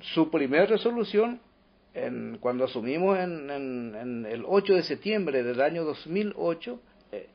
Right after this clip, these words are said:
en este local de la Secretaría de Repatriados, una, habilitar una oficina con, eh, un funcionario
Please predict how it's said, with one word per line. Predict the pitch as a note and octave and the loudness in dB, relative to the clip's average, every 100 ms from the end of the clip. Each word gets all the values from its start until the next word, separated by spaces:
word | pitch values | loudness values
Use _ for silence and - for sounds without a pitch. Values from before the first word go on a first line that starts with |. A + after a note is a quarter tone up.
| _ | _
en | - C3 B2 | -2 -2 2
este | A3+ A3+ A3+ | 2 6 4
local | G3+ F3+ F3 | 6 6 6
de | F3 | 4
la | D3 D3 C#3 C3 | 4 6 6 4
Secretaría | B2+ C3 C3+ A2 D3+ G#3+ | 0 -6 -4 -2 4 4
de | |
Repatriados, | A3 A3+ A3 G3+ G3 G#3+ G#3+ - _ _ _ _ _ _ _ - | 4 2 0 2 2 2 -2 -12 _ _ _ _ _ _ _ 0
una, | D#3+ F#3 F#3+ F#3 F3 D#3 C#3 | 2 6 6 8 6 4 2
habilitar | D#3+ D#3 - E3 F3+ | 2 0 4 6 6
una | F3 E3+ E3+ | 4 4 6
oficina | E3 D#3+ F#3 G#3+ A#3 A3+ | 4 2 -4 -6 -4 -6
con, | - D3 C#3+ C3+ B2 A2+ G#2 - _ _ _ _ | -6 -6 -6 -8 -10 -10 -16 -20 _ _ _ _
eh, | F3 A2+ | -14 -8
un | D#3 E3+ | -6 -2
funcionario | A3 G#3+ G3 F#3 A#3 | -2 2 4 4 2